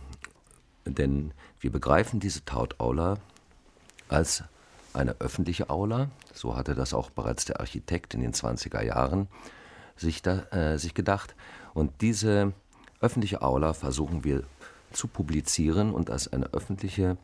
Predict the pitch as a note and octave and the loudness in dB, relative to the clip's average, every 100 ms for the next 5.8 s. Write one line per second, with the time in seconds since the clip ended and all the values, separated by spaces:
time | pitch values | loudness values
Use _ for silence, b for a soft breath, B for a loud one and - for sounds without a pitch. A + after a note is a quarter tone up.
0 | B B A#1+ A1+ C2 D2+ C#2 - D2 C#2 | B B -8 -2 0 0 -2 -4 -2 0
1 | C#2+ C#2 B B B - F2+ F2 F2+ b | 0 -2 B B B 2 6 6 4 b
2 | b b b _ - C2+ A#1+ E2 G2+ A2+ | b b b _ -4 0 2 4 2 0
3 | - B B B B B - - - _ | -4 B B B B B -20 -20 -20 _
4 | E2 D#2+ E2+ - - - - C#2+ - D#2+ | 4 6 4 2 -4 -4 -2 -2 0 2
5 | C#2+ C#2 - - - B1 B1+ | 0 0 -6 -6 -4 -2 -4